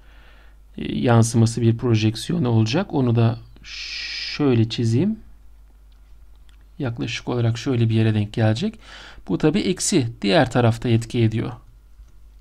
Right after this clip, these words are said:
Eksi yöne doğru etki ediyor. Dolayısıyla yukarıdaki bileşenden bunu çıkartmamız gerekecek.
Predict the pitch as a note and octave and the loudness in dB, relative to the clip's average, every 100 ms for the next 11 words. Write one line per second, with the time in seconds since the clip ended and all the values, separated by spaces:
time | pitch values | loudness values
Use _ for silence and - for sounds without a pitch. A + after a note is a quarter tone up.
0 | - - - - - - C3 A#2 F#3+ D#3+ | -20 -20 -20 -20 -18 -6 -6 -2 0 2
1 | A#2 A2 G#2+ A#2 A2+ - A#2 A2+ A2 A#2 | 4 4 2 0 -4 -2 0 2 2 4
2 | A#2+ C3 B2+ E3 B2 A2 A2+ C3 B2 C3 | 4 2 2 2 2 2 2 0 0 0
3 | F3 C3+ A#2 A2+ A#2 A#2 A#2 A#2 D#3 - | 0 2 2 2 2 4 4 2 0 -2
4 | - E3 E3 F3 E3+ C3 G#2+ G#2+ A2+ - | -2 -2 0 0 0 2 2 0 -6 -10
5 | - | -12